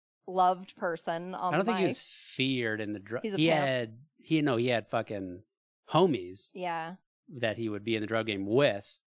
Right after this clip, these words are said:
Speaker 2: They were the feared ones, but
Speaker 1: Oh,
Speaker 2: I guess
Speaker 1: okay.
Speaker 2: by association he was feared. But, like,
Speaker 1: But then he's just also, like, such a nice boy. His, and his mom's total, like, oblivious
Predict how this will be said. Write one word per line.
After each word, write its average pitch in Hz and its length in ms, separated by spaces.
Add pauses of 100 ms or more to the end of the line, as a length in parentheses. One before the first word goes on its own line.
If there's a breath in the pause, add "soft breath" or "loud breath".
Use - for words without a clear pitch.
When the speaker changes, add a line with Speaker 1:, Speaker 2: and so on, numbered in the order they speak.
(160)
Speaker 2:
They 139 280
were 139 140
the 110 100
feared 117 320
ones, 117 240
but 185 380
Speaker 1:
Oh, - 40
Speaker 2:
I 135 60
guess 156 160
Speaker 1:
okay. 123 60
Speaker 2:
by 127 140
association 117 920
he 104 100
was 120 200
feared. - 280 (380 soft breath)
But, 135 120
like, 123 340
Speaker 1:
But 233 180
then 254 120
he's 240 180
just 220 200
also, 220 420
like, 196 340
such - 320
a 208 60
nice 185 760 (140)
boy. 170 520
His, 214 220 (260)
and 226 260
his 233 220
mom's 233 420
total, 214 500
like, 190 260
oblivious 185 1040